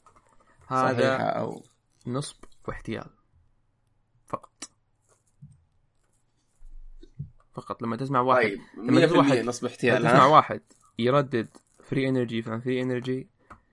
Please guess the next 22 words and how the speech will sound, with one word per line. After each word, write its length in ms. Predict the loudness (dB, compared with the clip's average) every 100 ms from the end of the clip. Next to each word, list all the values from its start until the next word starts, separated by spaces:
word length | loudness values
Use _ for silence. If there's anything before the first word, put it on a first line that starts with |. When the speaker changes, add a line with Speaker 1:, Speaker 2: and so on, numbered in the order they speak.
| _ -8
Speaker 1:
هذا 200 | -4 -2
يا 180 | -2 -4
أما 140 | -8
إنه 100 | -6
نصاب 440 | -8 -10 -12 -12 _ _ _ _ -10
يا 120 | -8 -6
أما 140 | -6
إنه 160 | -6 -6
بريء 260 | -8 -10 _ _ _ -18
مسكين 320 | -18 -18 -20 _ _ -20
يعني، 180 | -20 -20 _ _ _ _ _ _ _ _ _ _ _ _ _ _ _ _ _ _ _ _
ولا 160 | -10 -10
يدري 140 | -14
إيش 100 | -18
السالفة. 360 | -18 -18 _ _ _ _ _ _ _ _ _ _ _ _ _ -20 _ _ _ _ _ -10
Speaker 2:
أوكي. 360 | -10 -8 -16 -16 _ -20 _
يعني 280 | -14 -10 -8
خلاص 320 | -8 -8 -8
نريح 320 | -4 -2 -2 0
بالنا 280 | 2 2 0
ونقول 300 | -2 -4 -6
نصب. 240 | -6 -12